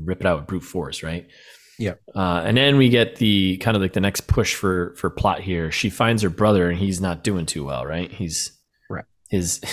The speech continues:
Speaker 1: <laughs> his, his wheat, his wheat cut is, uh, infected.
Speaker 2: Yeah, exactly.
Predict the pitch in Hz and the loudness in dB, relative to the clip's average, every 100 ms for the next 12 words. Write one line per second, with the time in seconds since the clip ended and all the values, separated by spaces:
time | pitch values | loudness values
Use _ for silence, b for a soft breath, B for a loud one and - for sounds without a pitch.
0 | - - - - 113 107 - - 127 - | -10 -10 -20 -4 -2 0 -2 2 2 2
1 | B B - 165 160 - - 127 - - | B B 4 6 4 2 2 2 4 4
2 | 185 185 - 90 - - 90 92 85 92 | 4 2 0 0 0 0 0 2 0 0
3 | 85 113 95 64 - _ b b b 95 | -2 -2 -4 -8 -12 _ b b b -12
4 | 78 - 98 95 - - - | -12 -12 -10 -10 -10 -10 -12